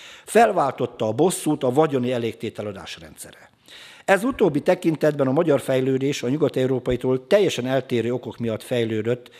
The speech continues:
ebbe az irányba. Az eurázsiai sztyeppéken élő több száz nép ugyanis folyamatosan fenyegetettséget jelentett egymás irányában, hiszen e térségben a hólabdaszerű struktúrában szerveződő birodalmak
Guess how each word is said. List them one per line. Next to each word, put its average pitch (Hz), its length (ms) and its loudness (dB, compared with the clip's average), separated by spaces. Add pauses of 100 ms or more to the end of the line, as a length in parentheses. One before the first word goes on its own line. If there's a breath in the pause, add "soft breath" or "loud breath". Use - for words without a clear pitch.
(160 loud breath)
ebbe 120 260 0
az 104 140 -2
irányba. 92 480 -10 (580 loud breath)
Az 127 160 -2
eurázsiai 165 580 4
sztyeppéken 143 680 0
élő 143 240 4
több 156 260 2
száz 117 580 -2
nép 143 420 -2 (380 loud breath)
ugyanis 151 420 0
folyamatosan 143 720 2
fenyegetettséget 120 960 -2
jelentett 117 460 -4
egymás 113 360 -4
irányában, 113 760 -6 (500 loud breath)
hiszen 151 280 0
e 196 80 2
térségben 160 600 2
a 135 40 2
hólabdaszerű 127 800 2
struktúrában 123 800 -2
szerveződő 113 720 -2
birodalmak 131 680 2